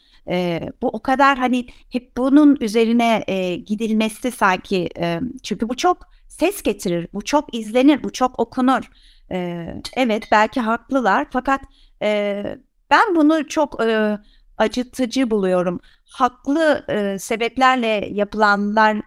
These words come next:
tabii ki çok önemli. Yani, e, neticede böylece iyiye ulaşıyoruz. Yani, e, bu gazetecilik tabii ki yapılmalı. Yapana, bu gazeteciliği, e,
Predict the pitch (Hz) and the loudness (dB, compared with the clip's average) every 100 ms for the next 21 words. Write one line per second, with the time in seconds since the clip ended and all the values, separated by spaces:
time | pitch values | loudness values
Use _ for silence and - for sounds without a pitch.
0 | - 240 208 - - 214 185 165 151 156 | -8 -8 -8 -10 -6 -6 -2 0 0 -2
1 | 170 180 180 185 170 _ _ - 185 175 | -2 0 0 -2 -4 _ _ -6 -2 -2
2 | 170 - _ _ 180 202 214 208 202 214 | -4 -8 _ _ -8 -6 -4 -2 0 0
3 | 208 208 208 202 196 247 247 - - _ | -2 -2 0 0 0 0 -2 -6 -20 _
4 | - 226 220 233 202 165 156 - 165 151 | -6 -2 0 2 0 0 -4 -6 -6 -8
5 | - - - _ _ - 180 180 - - | -10 -14 -16 _ _ -6 -4 -4 -6 -8
6 | _ _ - 180 170 - - 208 202 202 | _ _ -6 -4 -4 -6 -6 -2 -2 -2
7 | 208 202 190 - - 226 - 190 175 - | -4 -4 -6 -4 -4 -4 -4 -4 -4 -4
8 | 170 165 170 302 - 233 247 277 262 - | -4 -4 -2 -4 -2 -4 0 2 2 -2
9 | - _ _ - 202 - 208 202 220 202 | -10 _ _ -12 -8 -4 -4 -4 -4 -2
10 | 196 202 240 262 - _ - 190 185 180 | -2 0 0 -2 -8 _ -4 0 2 0
11 | 175 175 | -2 -6